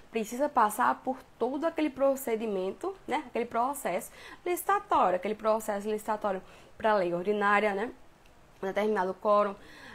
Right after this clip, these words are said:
é, de votação, pra te-, é, pra lei complementar, tem outro quórum de votação, né? Como vocês já estudaram, inclusive em direito constitucional.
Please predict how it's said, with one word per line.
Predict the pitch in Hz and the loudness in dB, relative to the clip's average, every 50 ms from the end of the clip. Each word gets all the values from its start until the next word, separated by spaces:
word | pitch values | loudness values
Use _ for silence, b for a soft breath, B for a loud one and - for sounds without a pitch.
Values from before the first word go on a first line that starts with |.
| B B - | B B -8
é, | 160 170 | -8 -8
de | 175 175 | -6 -4
votação, | 175 175 175 208 208 220 226 214 - 233 214 208 202 196 208 208 B B B B - | -6 -4 0 2 2 2 2 0 -2 -2 0 0 0 -2 -4 -6 B B B B -6
pra | 196 202 202 | -6 -6 -2
te-, | - 208 208 - - | 0 0 0 2 0
é, | 196 | -4
pra | 190 - 220 214 | -4 0 2 2
lei | 214 214 208 185 175 170 - - - | 2 4 2 0 0 -2 -8 -16 -6
complementar, | - 202 202 202 214 208 202 202 202 202 - 214 208 190 175 170 - - - - | -6 -6 -4 0 0 0 2 0 0 0 0 0 0 0 -2 -6 -12 -16 -18 -8
tem | - 202 | -4 -4
outro | 196 190 190 190 - - | -4 -4 -6 -10 -12 -2
quórum | - 185 175 180 180 | 0 0 0 0 -2
de | 180 | -4
votação, | 175 180 180 - 190 196 190 - - 214 208 208 202 | -4 -6 -4 -4 -4 -4 -4 -4 -4 -2 0 0 0
né? | 190 185 | -2 -2
Como | 185 - 208 214 | -4 -6 -6 -6
vocês | 196 202 202 - 196 180 | -6 -8 -6 -6 -6 -2
já | 190 185 | 0 -2
estudaram, | 185 - 220 202 202 190 196 220 226 | -2 -2 -4 0 0 0 2 0 -2
inclusive | 214 240 240 240 214 214 220 214 240 | -4 -4 -4 -4 -4 -4 -4 -4 -4
em | |
direito | 220 214 214 208 214 - 240 - | -4 -2 -4 -4 -4 -6 -8 -10
constitucional. | - 233 254 285 269 277 - 285 262 - 269 269 262 - 339 349 320 - - | -6 -6 -6 -6 -6 -8 -12 -12 -10 -8 -8 -8 -6 -4 -2 -2 0 -2 -2